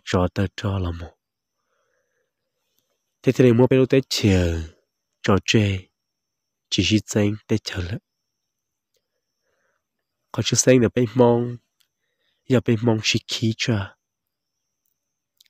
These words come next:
Bên mong mà chỉ khí bọn nhẹ thì chỉ khí gì chọc là.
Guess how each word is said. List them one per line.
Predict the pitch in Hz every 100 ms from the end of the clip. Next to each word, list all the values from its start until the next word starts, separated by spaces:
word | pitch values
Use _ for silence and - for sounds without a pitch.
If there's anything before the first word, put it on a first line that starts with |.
| _ _ _ _ _ _
Bên | - 139
mong | 135 139 123
mà | 90
chỉ | - -
khí | - 117 -
bọn | 117 104
nhẹ | 104 -
thì | 110 107
chỉ | - -
khí | - 117
gì | - - 87
chọc | - 107 -
là. | 110 85